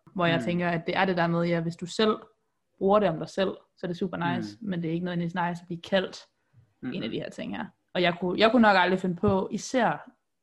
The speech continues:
Speaker 1: jeg kunne nok aldrig sådan rigtig bruge de her ord om homoseksuelle mænd. Altså, jeg tror egentlig, jeg ville have det sådan svært med
Speaker 2: Mm.
Speaker 1: at være den, der identificerede dem på en eller anden måde.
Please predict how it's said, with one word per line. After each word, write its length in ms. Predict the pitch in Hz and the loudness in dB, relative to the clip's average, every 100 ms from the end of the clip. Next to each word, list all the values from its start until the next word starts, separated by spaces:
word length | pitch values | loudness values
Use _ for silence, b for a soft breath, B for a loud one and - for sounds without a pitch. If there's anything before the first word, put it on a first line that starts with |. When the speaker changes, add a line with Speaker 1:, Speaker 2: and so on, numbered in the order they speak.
| _ | _
Speaker 1:
jeg 100 | 196 | -4
kunne 80 | 208 | 0
nok 100 | 196 | 2
aldrig 160 | 208 208 | 2 2
sådan 200 | 208 185 - _ | -2 -2 -6 _
rigtig 400 | - 214 - 170 - _ _ _ _ _ _ | -12 -8 -8 -8 -10 _ _ _ _ _ _
bruge 240 | 196 202 | 0 2
de 60 | 185 | 2
her 80 | 170 | 0
ord 340 | - 165 156 | 2 2 0
om 320 | - 160 160 - _ _ _ _ | -2 -6 -8 -10 _ _ _ _
homoseksuelle 540 | 175 170 165 170 165 | -4 -4 -6 -4 -2
mænd. 200 | 165 165 | -2 -4
Altså, 140 | 170 170 | -8 -6
jeg 40 | |
tror 100 | - | 2
egentlig, 180 | 190 175 | 2 2
jeg 60 | 165 | 0
ville 120 | 165 | 0
have 100 | 175 | 0
det 100 | 170 | -2
sådan 300 | 170 165 156 - _ _ _ _ | -2 -4 -6 -12 _ _ _ _
svært 280 | - 160 165 | -4 -4 -2
med 120 | 131 | -4
Speaker 2:
Mm. 200 | 113 104 - _ _ - | -4 -8 -16 _ _ -6
Speaker 1:
at 60 | 170 | -2
være 140 | 165 | 2
den, 200 | 185 170 | 2 0
der 160 | 147 165 - _ _ _ - | -2 -6 -12 _ _ _ -4
identificerede 540 | 180 165 170 202 160 | -4 -4 0 0 0
dem 160 | 147 160 | -4 -10
på 120 | 180 | -8
en 120 | 170 | -6
eller 20 | |
anden 120 | 185 185 | -6 -6
måde. 120 | 180 | -8